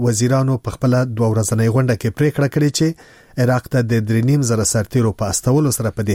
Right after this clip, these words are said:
هیواد کې د ناټو روزنیز پروګرام پراخ کړي. ینس سټولتنبرګ پرون پنجشنبه له دې غونډې وروسته خبریالانو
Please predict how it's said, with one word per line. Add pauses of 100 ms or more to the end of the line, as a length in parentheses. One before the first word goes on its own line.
هیواد
کې (400)
د
ناټو
روزنیز
پروګرام
پراخ
کړي. (380)
ینس (200)
سټولتنبرګ (140)
پرون (140)
پنجشنبه (320)
له
دې
غونډې
وروسته
خبریالانو